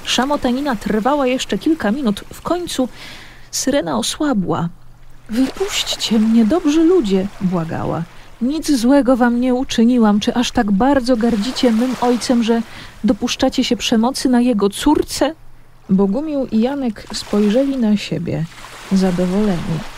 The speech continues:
Wracali ze wspaniałym łupem. Nie zważając na Zefirę, sięgnęli po wiosła i zawrócili łódź na południe, w kierunku lądu. Syrena przyglądała się im uważnie.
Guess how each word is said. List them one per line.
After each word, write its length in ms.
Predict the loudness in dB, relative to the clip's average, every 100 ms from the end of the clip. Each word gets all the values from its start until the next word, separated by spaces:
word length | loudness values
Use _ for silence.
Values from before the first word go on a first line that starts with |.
| -16 -8 0
Wracali 460 | 2 2 0 0
ze 120 | 2 0
wspaniałym 640 | -4 0 2 2 2 2
łupem. 460 | 0 -2 -2 -2 -2 -6 0
Nie 220 | 2 2
zważając 680 | 2 0 2 2 4 2 2
na 180 | 0 2
Zefirę, 580 | 2 0 2 2 2 0
sięgnęli 600 | 2 2 4 4 4 0
po 180 | 0
wiosła 440 | 0 0 -2 -4 0
i 120 | 0
zawrócili 640 | 2 2 0 -2 -2 0
łódź 380 | -2 -4 -6 -2
na 120 | -2
południe, 600 | 0 0 0 -4 -4 -6 -8 -18 -20
w 100 | -2
kierunku 480 | 0 2 0 -2
lądu. 460 | -6 -4 -4 -4 -6 -8 -18 -12
Syrena 540 | -6 -2 -2 0 -2 -4 -8 -8
przyglądała 600 | -4 0 2 2 0 -4
się 140 | 0
im 140 | 0 0
uważnie. 480 | -2 -2 -4 -4